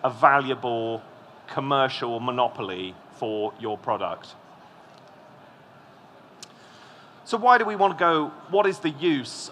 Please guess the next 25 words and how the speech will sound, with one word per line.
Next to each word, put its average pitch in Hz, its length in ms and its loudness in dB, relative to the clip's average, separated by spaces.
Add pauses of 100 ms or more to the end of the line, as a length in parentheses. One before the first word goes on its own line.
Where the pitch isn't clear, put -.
of, 117 600 -2 (220)
um, 107 440 0 (100)
gaining 117 640 -4 (120)
protection, 120 520 -4
of 107 120 -8
obtaining 131 540 -6
protection 113 500 -8
in 110 120 -8
this 110 200 -8
way? 95 340 0 (1300)
So - 100 -4
the 165 80 -2
most 208 240 4
obvious 165 300 0
use 135 220 -4
is 127 160 -6
to - 100 -10
maintain 135 580 -4
a - 100 -6
proprietary 120 640 0
position. 95 580 -8 (420)
If - 160 -10
you 202 120 0
are 180 100 6
devoting 147 760 -2